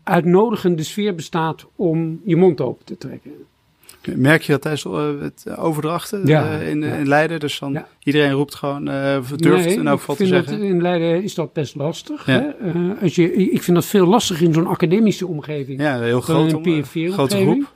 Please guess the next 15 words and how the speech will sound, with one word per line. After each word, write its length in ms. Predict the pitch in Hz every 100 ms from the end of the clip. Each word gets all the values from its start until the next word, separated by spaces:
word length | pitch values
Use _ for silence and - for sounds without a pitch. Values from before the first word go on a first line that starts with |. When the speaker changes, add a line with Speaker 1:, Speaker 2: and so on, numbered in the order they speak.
| _
Speaker 2:
Ja. 200 | 131 117 _ _
Speaker 1:
Ik 140 | - -
moet 140 | 156
zeggen 200 | 165 147
dat 160 | 156 147
ik, 200 | 156 -
eh, 360 | 196 156 151 151 151 -
kwam 340 | - 180 196 175
uit 220 | 156 139
een 80 | 147
omgeving 480 | 139 - 139 143 202
uit 180 | 139
Tilburg 400 | - 202 127 135
waar 160 | 123 117
dat 320 | 120 117 -